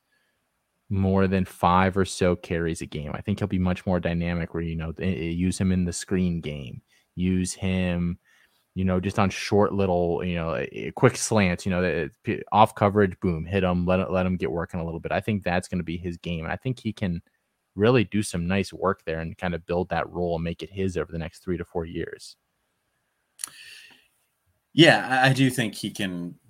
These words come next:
Speaker 2: build out a role there at least. And, I, I mean, it'll be,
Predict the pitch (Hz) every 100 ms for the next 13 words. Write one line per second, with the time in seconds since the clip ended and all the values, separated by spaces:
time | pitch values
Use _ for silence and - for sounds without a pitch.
0 | 98 107 98 95 90 90 95 85 85 85
1 | 82 80 80 82 80 - - 92 80 90
2 | 95 95 - 87 - 101 98 98 101 95
3 | 104 95 92 92